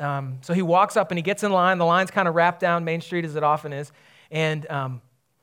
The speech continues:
he stands in line. He's waiting, he's waiting, he's waiting, thinking about everything. And all of a sudden he <laughs> realizes, "I don't have any cash. I can't even buy a hamburger." And so he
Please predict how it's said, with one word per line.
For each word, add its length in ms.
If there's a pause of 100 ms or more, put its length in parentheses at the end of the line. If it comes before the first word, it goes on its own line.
(200)
he 80
stands 380
in 80
line. 260
He's 140
waiting, 340
he's 140
waiting, 340
he's 140
waiting, 340
thinking 320
about 220
everything. 420
And 80
all 140
of 60
a 40
sudden 180
he 120
<laughs> 40
realizes, 640 (800)
"I 140
don't 100
have 160
any 80
cash. 500 (1900)
I 80
can't 300
even 240
buy 180
a 60
hamburger." 640 (2250)
And 160
so 160
he 180